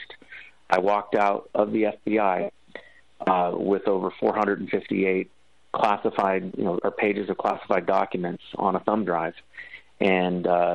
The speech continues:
met with, uh, Bill Still. This was the, uh, the a journalist or YouTuber, and then,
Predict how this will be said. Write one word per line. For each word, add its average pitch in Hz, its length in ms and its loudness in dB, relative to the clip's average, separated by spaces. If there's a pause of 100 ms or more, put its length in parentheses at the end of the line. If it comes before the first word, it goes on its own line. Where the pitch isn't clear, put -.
met 95 440 0 (220)
with, 98 300 0 (340)
uh, 87 280 2 (680)
Bill 98 260 2
Still. 113 380 0 (420)
This - 180 0
was 90 200 -2
the, 85 320 0
uh, 82 80 0 (140)
the 85 440 -2 (840)
a - 120 -2
journalist 95 420 0
or 90 60 -2 (100)
YouTuber, 92 420 -2 (160)
and 90 160 0
then, 90 180 0